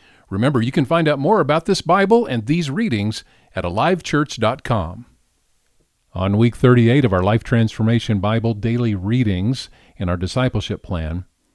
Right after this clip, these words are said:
accountability is our focus this week.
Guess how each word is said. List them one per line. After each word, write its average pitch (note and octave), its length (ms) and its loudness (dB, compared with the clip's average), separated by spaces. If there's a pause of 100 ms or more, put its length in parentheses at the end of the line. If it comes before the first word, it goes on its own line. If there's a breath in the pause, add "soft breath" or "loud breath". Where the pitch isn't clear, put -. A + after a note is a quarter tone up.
(420 soft breath)
accountability B2+ 880 0
is D#2+ 140 -4
our E2 100 -2
focus F#2+ 380 -4
this - 260 -8
week. F2 360 -12